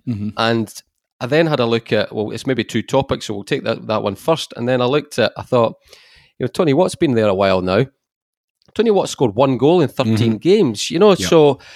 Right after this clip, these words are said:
Speaker 2: <sighs> it's not as if United are, are kind of, you know, what, we'll deal with the first one. You know, United aren't in,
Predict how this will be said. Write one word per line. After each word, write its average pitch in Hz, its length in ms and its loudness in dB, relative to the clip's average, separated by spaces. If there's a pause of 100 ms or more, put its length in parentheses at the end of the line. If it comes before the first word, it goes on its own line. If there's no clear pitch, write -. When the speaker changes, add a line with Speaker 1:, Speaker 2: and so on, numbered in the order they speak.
(800)
Speaker 2:
<sighs> - 40 -4 (600)
it's - 220 -6
not 214 160 2
as 170 100 0
if - 320 -2
United 139 460 2
are, 107 300 2
are 107 240 0
kind 120 280 -2
of, - 360 -4 (640)
you 131 180 -4
know, 104 60 -6 (360)
what, 135 520 -8
we'll 127 140 -12
deal 185 180 2
with 151 100 2
the 110 60 -2
first - 280 -2
one. 107 200 0 (960)
You 147 120 -4
know, 135 140 -2 (140)
United 143 520 0
aren't 156 240 0
in, 123 400 -2